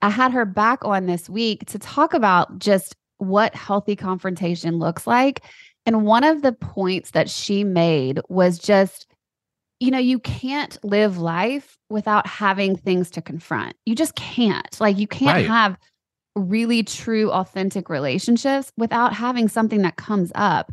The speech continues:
Speaker 1: Even if it's like, the relationship is great, there's just gonna be stuff. It's like two humans i-, ever, like, navigating anything is gonna, there's
Speaker 2: Right.
Speaker 1: gonna be
Speaker 2: There's
Speaker 1: differences.
Speaker 2: outside forces too.
Speaker 1: Yeah,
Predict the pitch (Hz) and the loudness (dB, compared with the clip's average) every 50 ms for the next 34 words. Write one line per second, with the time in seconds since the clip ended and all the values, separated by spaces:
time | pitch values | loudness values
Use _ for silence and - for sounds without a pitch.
0 | - - 240 269 285 302 285 277 - - 226 202 - 214 208 196 185 180 - - | -6 -2 0 0 2 2 2 2 0 -2 -6 -6 -4 -2 0 0 0 -2 -6 -12
1 | _ _ _ _ _ _ _ _ _ _ _ _ _ - 202 208 196 220 214 202 | _ _ _ _ _ _ _ _ _ _ _ _ _ -12 -8 -4 -2 0 0 0
2 | 202 202 202 202 226 214 - 214 - - 196 190 180 180 202 - 302 320 269 - | 0 2 2 2 2 2 2 0 0 0 -2 -4 -4 -6 -4 -4 -4 -2 -2 -2
3 | 311 294 269 - 370 415 - - 320 262 226 220 196 - _ _ - 247 349 277 | -4 -4 -4 -4 -6 -6 -2 0 0 0 0 -2 -4 -6 _ _ 0 2 2 2
4 | - 117 - 185 202 - 240 220 202 - - - 262 233 - - - 254 262 196 | 2 0 -2 -6 -6 -4 -4 -6 -6 -4 -2 0 0 0 0 0 0 2 2 2
5 | 139 107 65 71 196 196 - - - 202 - _ _ _ - - 220 220 208 214 | 2 0 -2 -4 -6 -6 -6 -8 -10 -10 -10 _ _ _ 0 2 2 4 4 4
6 | 208 175 - 208 196 - 214 214 214 220 214 214 202 202 202 196 185 - - 202 | 4 4 4 4 4 4 4 6 6 4 4 2 2 0 0 0 0 -2 0 2
7 | 247 277 269 - 131 120 107 104 170 190 185 180 180 170 160 185 190 196 - 202 | 2 2 2 0 -4 -6 -6 -6 -6 -4 -2 0 0 0 0 2 2 2 2 2
8 | 202 190 185 185 185 127 127 196 196 - 139 143 139 190 - 131 - - 185 190 | 0 0 0 0 0 2 2 2 2 2 2 2 4 4 4 4 4 2 4 4
9 | 143 139 127 - - 117 104 98 - - - 165 127 87 82 - | 4 2 2 2 2 2 2 2 0 -2 0 2 2 2 2 2